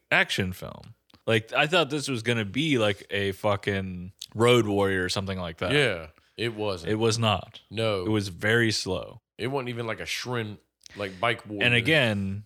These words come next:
Speaker 1: it was less than <laughs> min-, ninety minutes long. And halfway, like, I was forty minutes in, I was like, "Nothing has happened in this movie."
Speaker 2: No.
Speaker 1: Not one thing has <laughs> happened.
Speaker 2: Like I said, I mean, it's,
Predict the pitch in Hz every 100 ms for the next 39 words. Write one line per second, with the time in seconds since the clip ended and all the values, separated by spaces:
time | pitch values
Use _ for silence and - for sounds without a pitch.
0 | - 110 101 92 101 131 - 120 110 110
1 | 131 143 131 - 117 127 110 107 104 92
2 | 107 117 104 98 92 113 170 196 160 107
3 | 113 113 175 151 - 131 143 147 139 120
4 | 123 139 123 104 95 110 110 110 98 90
5 | 90 90 90 90 90 87 90 85 98 -
6 | 101 156 135 80 - - 113 110 127 127
7 | 113 110 98 - 156 - - - 139 -
8 | _ - 311 302 320 302 339 330 320 285
9 | - - -